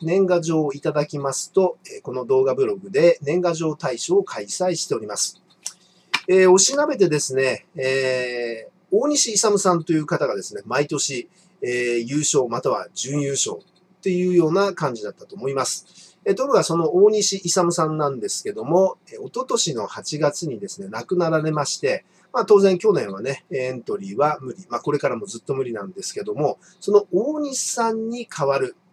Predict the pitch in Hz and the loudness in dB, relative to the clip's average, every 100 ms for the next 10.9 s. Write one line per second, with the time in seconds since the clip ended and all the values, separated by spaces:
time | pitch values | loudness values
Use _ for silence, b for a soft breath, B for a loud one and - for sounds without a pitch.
0 | _ - 127 123 127 208 185 180 - 107 | _ -8 -6 -2 -2 -4 -10 -12 -10 -8
1 | 95 _ b b 113 110 - 190 190 175 | -10 _ b b -6 -6 -2 4 6 6
2 | 165 135 - _ - 131 127 131 - - | 4 0 -4 _ -14 -10 -8 -8 -10 -16
3 | 113 107 95 95 151 147 101 - 180 135 | -8 -8 -8 -8 -8 -6 -8 -4 -2 -2
4 | 104 123 180 - _ - 220 208 - 208 | -4 0 0 0 _ -4 2 2 2 -6
5 | - 123 110 - 143 - 135 110 98 - | -6 -8 -8 -8 -8 -4 -4 -6 -10 -12
6 | - 156 170 143 - 120 113 110 - 214 | -6 -4 -2 -4 -6 -8 -10 -10 -4 -4
7 | - B B 147 131 131 151 165 127 - | -6 B B -2 -2 -2 0 0 0 2
8 | 185 - 131 113 - 104 147 196 - - | 0 0 -8 -6 -8 -4 2 2 2 -2
9 | 143 - 113 110 - - - b b b | -2 -2 -8 -6 -4 -4 -6 b b b
10 | 240 240 302 220 202 - 107 98 - | -4 0 4 4 2 -6 -8 -12 -12